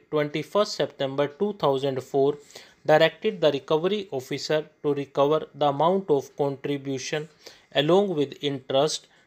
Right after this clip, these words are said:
to the tune of rupees five lakh eighty-eight thousand two hundred twenty-seven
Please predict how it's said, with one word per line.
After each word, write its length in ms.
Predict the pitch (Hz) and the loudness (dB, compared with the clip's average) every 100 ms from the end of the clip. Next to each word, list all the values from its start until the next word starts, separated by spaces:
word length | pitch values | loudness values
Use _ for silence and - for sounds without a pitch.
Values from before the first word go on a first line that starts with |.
| - | -6
to 80 | 151 | 0
the 100 | 156 | 0
tune 340 | - 196 220 | 2 2 2
of 220 | 156 131 | 0 -2
rupees 420 | 139 135 143 139 | -4 -4 -4 -6
five 380 | - - 151 180 | -6 0 2 2
lakh 300 | 156 139 135 - - | 2 2 0 -4 -6
eighty-eight 680 | 143 147 147 - 170 175 - | -4 -4 -8 -4 -4 -4 -2
thousand 460 | 139 135 135 143 - | 0 0 0 -4 -2
two 160 | 196 202 | -2 0
hundred 420 | 151 139 139 143 | -2 -2 -4 -2
twenty-seven 840 | 143 139 131 147 135 - 127 135 | -2 -2 -4 -6 -4 0 0 0